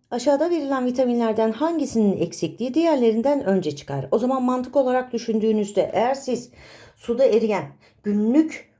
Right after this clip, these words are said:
fazlasını attığınız vitaminlerin eksikliğini hemen hissedebilirsiniz depo edilmiyorsa. A, D, K, E vitaminleri bizim için yağda eriyen ve özellikle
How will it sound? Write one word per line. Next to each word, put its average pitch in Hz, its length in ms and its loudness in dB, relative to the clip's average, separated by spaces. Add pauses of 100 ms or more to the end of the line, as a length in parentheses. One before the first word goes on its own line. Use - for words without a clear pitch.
fazlasını 190 760 -2
attığınız 220 600 0
vitaminlerin 180 840 -2 (200)
eksikliğini 214 840 0 (220)
hemen 381 520 0 (280)
hissedebilirsiniz 180 920 -2
depo 180 240 4
edilmiyorsa. 139 680 -4 (880)
A, 392 320 6 (460)
D, 254 420 2 (760)
K, 240 380 2 (360)
E 269 260 6
vitaminleri 170 800 0 (240)
bizim 277 240 2
için 277 460 0 (160)
yağda 247 600 4 (200)
eriyen 160 560 0 (280)
ve 202 180 8
özellikle 247 920 2